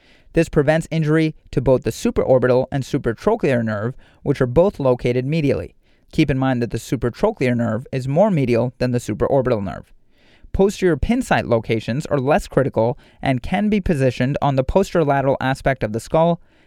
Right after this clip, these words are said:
diagonal to the contralateral anterior pins. Pins should either enter the skull perpendicular to the cortex, with the ring or crown sitting below the widest portion of the skull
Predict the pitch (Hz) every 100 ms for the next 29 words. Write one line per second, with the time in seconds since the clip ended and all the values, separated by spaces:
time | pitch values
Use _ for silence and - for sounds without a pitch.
0 | - 123 135 143 190 196 190 190 165 143
1 | - 196 214 143 120 117 120 - 160 160
2 | 120 113 113 151 - - - _ _ _
3 | _ - - 175 175 - 156 - 151 143
4 | - 180 190 165 - 147 135 127 202 214
5 | 175 131 135 127 120 104 - 160 165 165
6 | 156 - - _ - 143 139 139 175 185
7 | - 139 - 214 233 120 117 - _ -
8 | 170 170 147 135 160 208 190 131 147 202
9 | 202 - 143 131 127 113 - - 170 170